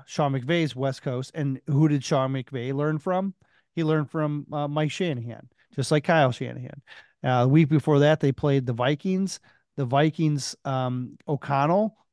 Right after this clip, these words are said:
learned from Sean McVay, who learned from Mike Shanahan. And then they <laughs> played Dallas, and then before Dallas, they played the Vikings again. So, like, for the last six weeks,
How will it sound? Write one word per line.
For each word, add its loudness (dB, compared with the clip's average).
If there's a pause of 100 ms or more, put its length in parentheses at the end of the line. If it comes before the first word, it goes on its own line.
learned -2
from -4 (360)
Sean -6
McVay, 2
who 0
learned 0
from 0
Mike -4
Shanahan. -4 (460)
And 0
then 0 (140)
they -2 (160)
<laughs> -20
played -4
Dallas, 0
and -8
then -10
before 0
Dallas, 2
they 0
played -4
the -2
Vikings -2
again. -12
So, -2
like, 0 (840)
for 2
the -2
last -2
six -8
weeks, -4